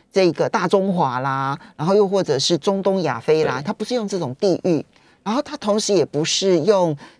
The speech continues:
Speaker 1: 这一个产业类别，
Speaker 2: 嗯哼。
Speaker 1: 哈，比如说你是要走这一个中小型、大型，然后或者是要走这一个能源，
Speaker 2: 嗯哼。
Speaker 1: 或者是要走这一个，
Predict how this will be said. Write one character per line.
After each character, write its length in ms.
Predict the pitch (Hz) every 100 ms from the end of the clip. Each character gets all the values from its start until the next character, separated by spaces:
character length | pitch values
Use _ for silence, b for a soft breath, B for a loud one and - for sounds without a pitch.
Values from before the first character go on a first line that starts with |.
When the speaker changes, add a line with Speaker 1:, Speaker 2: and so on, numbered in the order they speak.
| _
Speaker 1:
这 160 | 208 185
一 140 | 156
个 320 | - 165 139 120
产 280 | - 117
业 140 | 170 175
类 180 | 170 131
别， 160 | 127
Speaker 2:
嗯 80 | 151
哼。 100 | - - -
Speaker 1:
哈， 200 | 110 -
比 100 | 131
如 140 | 131
说 300 | 151 160 165
你 140 | 147 113
是 240 | - 156
要 260 | 160 160 143
走 320 | - 127 -
这 140 | - 151
一 160 | 131
个 260 | - 127 107 B B -
中 160 | 233 247
小 160 | 127
型、 320 | 127 135 120 135
大 220 | 190 151
型， 400 | 139 - 113 120 B B
然 120 | 139
后 80 | 190
或 160 | 226
者 160 | 185 147
是 200 | - 170
要 180 | 180 160
走 380 | - 139 104 -
这 140 | 175
一 120 | 143 -
个 220 | 131 117 B
能 240 | 156 175 196
源， 300 | 160 151 160
Speaker 2:
嗯 80 | - -
哼。 80 | 110
Speaker 1:
或 120 | 202
者 140 | 156
是 220 | 135 - 165
要 200 | 165 143
走 420 | - 139 117 -
这 180 | - 165
一 140 | 139 127
个， 260 | - 117